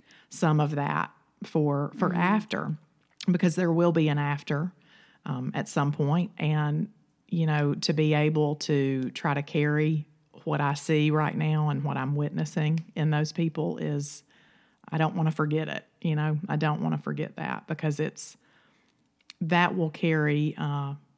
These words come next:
Speaker 1: that's, that, I mean, that's legacy is what that is, you know?
Speaker 2: Mm-hmm.
Speaker 1: And, and
Speaker 2: Yeah.
Speaker 1: that's, uh, it should be appreciated as long as I'm alive.
Speaker 2: Yeah. And there's been some really beautiful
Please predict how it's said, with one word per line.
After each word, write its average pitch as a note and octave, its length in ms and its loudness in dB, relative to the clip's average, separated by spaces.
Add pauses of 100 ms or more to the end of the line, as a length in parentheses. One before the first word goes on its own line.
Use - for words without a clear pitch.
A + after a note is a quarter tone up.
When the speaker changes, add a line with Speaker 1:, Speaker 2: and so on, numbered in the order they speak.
(1160)
Speaker 1:
that's, F3+ 300 0
that, E3 240 -2
I - 40 0
mean, D#3 140 4
that's G#3+ 260 2
legacy D3+ 640 -2 (100)
is D#3 140 -8
what - 160 -6
that - 180 -6
is, - 460 -12
you D3+ 140 0
know? D#3 280 0
Speaker 2:
Mm-hmm. A#3+ 520 0
Speaker 1:
And, C#3 440 -4
and D3+ 140 -2
Speaker 2:
Yeah. C#3+ 80 2
Speaker 1:
that's, D3+ 500 -2 (100)
uh, C#3+ 380 -4 (600)
it E3 160 -2
should D#3 200 0
be D#3 140 2
appreciated C#3+ 840 -2 (1120)
as D#3+ 160 2
long D#3 240 2
as D3 120 0
I'm C#3+ 200 0
alive. C3+ 640 -4 (1080)
Speaker 2:
Yeah. E3+ 280 -6 (500)
And B3+ 100 4
there's C#4 200 2
been A#3+ 160 2
some F#3 200 -2
really F3 220 0
beautiful D#3+ 480 -6